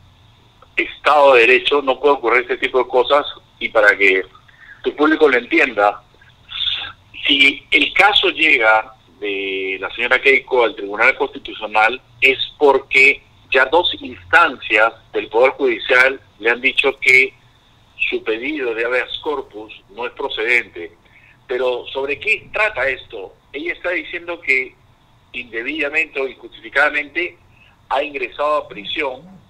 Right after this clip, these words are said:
cuando no le correspondía estar en prisión. Es decir, el, la resolución o el hecho por el cual el treinta y uno de octubre del año pasado le ingresan a la cárcel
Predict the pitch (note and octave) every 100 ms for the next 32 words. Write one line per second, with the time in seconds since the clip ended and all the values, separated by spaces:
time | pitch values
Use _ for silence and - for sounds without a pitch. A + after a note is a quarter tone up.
0 | _ A#2+ A#2 A2 A#2 D3 E3 B2+ G#2 -
1 | G2+ C3+ G#3+ C3 - A#2 A#2+ - G#2 C3+
2 | D#3+ A#2 - _ _ _ - B2 C3+ F3
3 | D3 - _ - _ _ _ D3 C#3 -
4 | _ _ _ C3+ C3 C3+ C3+ B2+ B2+ -
5 | G#3 F#3 C3 C3 C#3+ F3+ - F#3 E3 _
6 | _ _ - C3+ B2 - F3 E3+ - _
7 | _ _ _ _ _ _ _ _ _ -
8 | B2 C3 B2+ C#3 E3+ E3+ E3 C#3+ C#3 B2+
9 | - _ _ - - F3 B2 B2 C3+ C3
10 | B2+ D3 G#2+ F2+ - - _ _ G#2 A2
11 | C#3 D3+ D#3 C#3+ C3+ D#3+ C3+ - E3